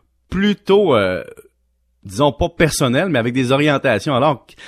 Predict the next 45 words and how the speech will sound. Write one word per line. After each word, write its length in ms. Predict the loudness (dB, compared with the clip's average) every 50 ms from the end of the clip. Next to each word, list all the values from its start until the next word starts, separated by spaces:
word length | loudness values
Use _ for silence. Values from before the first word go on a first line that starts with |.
| -18 -12
si 160 | 0 2 4
un 80 | 4 4
comité 500 | 4 2 2 0 -2 0 0 0 0 -2 -8 -18 _ _
indépendant 680 | -4 -2 0 2 2 0 0 2 0 2 2 2 0 0
te 80 | -2 -2
dit, « 260 | -4 -4 -4 -6 -8 -8 -10 _ _ -4
Nous 260 | 0 2 2 2 2
te 140 | 0 0 0
recommandons 920 | 2 2 0 2 2 0 0 2 2 2 0 0 0 0 0 0 -2 -6 -6
Macky 340 | -2 -2 -2 -2 -4 -8 -4
Tall », 380 | 0 0 2 2 2 0 0
ben, 260 | -2 -2 -2 -2 -4 -8 -12 -18 -20 -20 _ _ _ _ _
c'est 120 | _ -8 -4
quand 160 | -2 -2 0
même 180 | 0 0 -2 -4
spécial 560 | -4 -4 -2 -2 -2 0 2 2 2 2 0
si 140 | -2 -8 -10
tu 60 | -6
changes 340 | -4 -2 -2 -2 -2 -4 -6
d'idée. 220 | -10 -4 -2 0
Il 60 | 0
faut 80 | 0 -4
que 40 | -2
t'aies 180 | -2 0 0
une 80 | 2 2
maudite 360 | 2 0 0 -2 -4 -6 -10
bonne 260 | -2 0 0 2 2
raison 320 | 0 0 0 0 0 -2 -2
de 80 | -4
le 80 | -4 -4
faire. 380 | -4 -4 -2 -2 -4 -6 -8 -12 _ _ _ _ -10
Et 80 | -10 -2
comme 220 | 2 2 2 2
premier 220 | 2 0 0 2
ministre, 300 | 2 2 2 0 -2 -4
si 40 | -6
tu 100 | -12 -12
couvres 300 | -6 -4 -2 -2 -2 -2
ton 160 | -4 -4 -2
derrière, 440 | -2 -2 -2 0 0 0 0 0 -2
t'es 100 | -4 -6
mieux 120 | -6 -6 -6
de 60 | -6
juste, 240 | -8 -10 -10 -12 -16 _
comme, 260 | -10 -10 -10 -10 -14